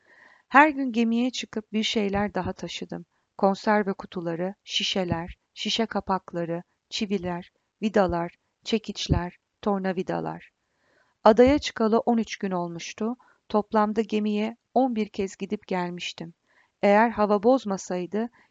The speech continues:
gemiyi tamamıyla parçalara ayırıp taşıyabilirdim herhalde.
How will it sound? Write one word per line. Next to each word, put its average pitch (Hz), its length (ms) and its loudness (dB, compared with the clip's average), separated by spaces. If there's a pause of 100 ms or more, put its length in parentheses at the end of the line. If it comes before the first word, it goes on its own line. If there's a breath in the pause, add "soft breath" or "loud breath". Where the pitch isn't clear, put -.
(120 soft breath)
gemiyi 214 380 0
tamamıyla 214 600 2
parçalara 196 640 -2
ayırıp 185 380 -4
taşıyabilirdim 185 840 -2
herhalde. 170 560 -6